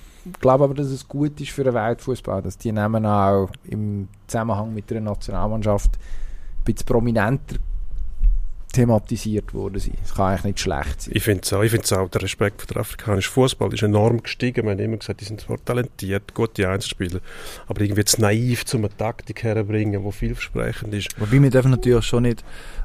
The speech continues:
Speaker 3: Nordafrika mit Schwarzafrika, Südafrika vergleichen, oder? Es ist für mich zwar auf dem gleichen Kontinent, gehört zum gleichen Verband, aber das ist ganz eine andere Fußball-,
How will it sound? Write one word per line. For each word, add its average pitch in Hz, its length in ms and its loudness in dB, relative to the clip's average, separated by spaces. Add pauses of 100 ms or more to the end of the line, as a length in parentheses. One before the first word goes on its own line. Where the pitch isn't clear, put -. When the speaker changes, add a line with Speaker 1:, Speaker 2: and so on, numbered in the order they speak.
Speaker 3:
Nordafrika 117 840 2
mit 107 180 -2
Schwarzafrika, 107 840 -4
Südafrika 104 1000 -6
vergleichen, 92 640 -2
oder? 92 240 -6
Es 101 120 -6
ist - 60 -8
für - 140 -6
mich 98 240 2
zwar 104 240 2
auf 92 80 -4
dem 98 80 -6
gleichen 104 260 -4
Kontinent, 127 520 -2
gehört 113 220 -2
zum - 100 -12
gleichen 104 260 -2
Verband, 104 420 -2
aber 98 180 -4
das 101 280 -8
ist - 100 -8
ganz 107 300 0
eine 104 100 2
andere 98 280 -2
Fußball-, 101 600 -2